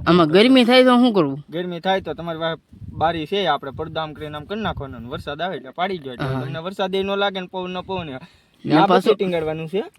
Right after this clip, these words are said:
Speaker 1: એ બત્તી ટીંગાડવાનું. ને ઓલું?
Speaker 2: આમાં ફોન મૂકવાનો છે.
Speaker 1: હા.
Speaker 2: એવી રીતના આમ કરીને તમે ફોન મૂકી દો.
Speaker 1: હા.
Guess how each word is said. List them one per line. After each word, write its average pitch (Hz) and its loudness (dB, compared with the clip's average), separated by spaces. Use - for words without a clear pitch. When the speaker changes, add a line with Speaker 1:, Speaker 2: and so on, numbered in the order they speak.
Speaker 1:
એ 180 6
બત્તી 208 4
ટીંગાડવાનું. 135 0
ને 151 0
ઓલું? 202 6
Speaker 2:
આમાં 208 -2
ફોન 247 0
મૂકવાનો 185 -2
છે. 202 -4
Speaker 1:
હા. 165 2
Speaker 2:
એવી 190 4
રીતના 190 -2
આમ 196 -8
કરીને 220 -2
તમે 185 -8
ફોન 202 -8
મૂકી 226 -6
દો. 160 -8
Speaker 1:
હા. 165 2